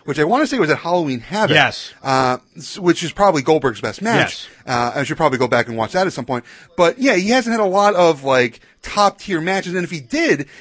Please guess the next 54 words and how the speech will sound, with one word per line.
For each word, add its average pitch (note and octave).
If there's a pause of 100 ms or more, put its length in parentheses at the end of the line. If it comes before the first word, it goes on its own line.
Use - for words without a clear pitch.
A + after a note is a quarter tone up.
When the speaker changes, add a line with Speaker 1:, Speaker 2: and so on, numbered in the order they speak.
Speaker 1:
he G3
goes G#3+
through F#3+
Scott F#3
Hall A3
in C3
two D3
minutes C3+
in, C3+
in C3
order B2+
to B2
get B2
to B2
Hogan B2+
that A#2+
same B2+
night. E3
So, D3 (380)
you G3+
know, G3
it, A3+
it G#3
is A#3
one G#3
of G3+
those F#3
things F3+
that C#3
it's C3
hard A3
to E3 (640)
put, G#3+
uh, F3
someone F3+
up E3+
against D#3
Goldberg E3
when C3
he's C3
as C3+
hot D#3
as C3
he C3+
is. E3+ (340)
Uh, C#3+
but D#3+
I D#3
guess E3
Nash F3+
is, D3
at D3
this D#3+
time D3